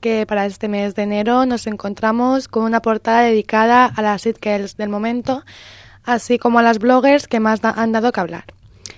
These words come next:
Entre ellas destacan Olivia Palermo, Ana de los Russo y Edita Cover en portada. También hacen un repaso a las celebrities más sonadas de la actualidad, desde Penélope Cruz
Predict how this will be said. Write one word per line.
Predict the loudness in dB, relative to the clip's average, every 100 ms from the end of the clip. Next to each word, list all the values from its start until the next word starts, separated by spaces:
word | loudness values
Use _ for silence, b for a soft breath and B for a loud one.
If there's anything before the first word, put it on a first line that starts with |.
| B -8
Entre | -4 0 2
ellas | 4 6 4 4
destacan | 0 -2 -2 2 2 4
Olivia | 4 4 4
Palermo, | 4 4 2 4 2 2 2
Ana | 0 2
de | 4
los | 4
Russo | 4 2 4 4
y | 4
Edita | 2 0 0
Cover | 0 0 -2
en | -2
portada. | -6 -6 -10 -10 -14 B B B B B B
También | 0 0 0
hacen | 0 0
un | 0
repaso | 0 2 2 2
a |
las | 0
celebrities | 0 -2 -2 -2 -4 -6
más | -6 -4
sonadas | -2 0 0 0
de |
la | -4
actualidad, | -4 -6 -6 -8 -12 _ b b b
desde | -4 -2
Penélope | -2 -2 -2 -2 -2
Cruz | 0 0 0